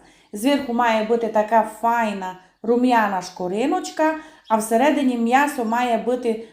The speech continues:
дуже м'яке, повністю приготоване.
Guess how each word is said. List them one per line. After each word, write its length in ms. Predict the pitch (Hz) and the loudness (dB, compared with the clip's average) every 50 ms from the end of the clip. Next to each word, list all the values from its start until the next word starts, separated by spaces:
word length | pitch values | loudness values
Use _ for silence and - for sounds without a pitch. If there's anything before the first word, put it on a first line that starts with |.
| _ - | _ -14
дуже 540 | - 180 175 170 220 262 311 311 - 277 254 | -12 -10 -6 -2 0 2 2 4 4 2 2
м'яке, 760 | 240 233 226 226 226 226 - - - - 208 180 165 - - - _ _ _ - | 2 2 2 2 2 2 -2 -8 -4 0 0 0 0 -2 -6 -16 _ _ _ 2
повністю 580 | 233 254 277 277 269 254 254 - - - 226 | 4 6 6 6 6 4 2 0 -2 -8 -10
приготоване. 920 | 202 - - 226 233 226 226 226 220 226 208 190 170 151 143 139 - 156 | -8 -4 0 0 2 2 0 0 2 2 2 2 2 0 -4 -8 -10 -14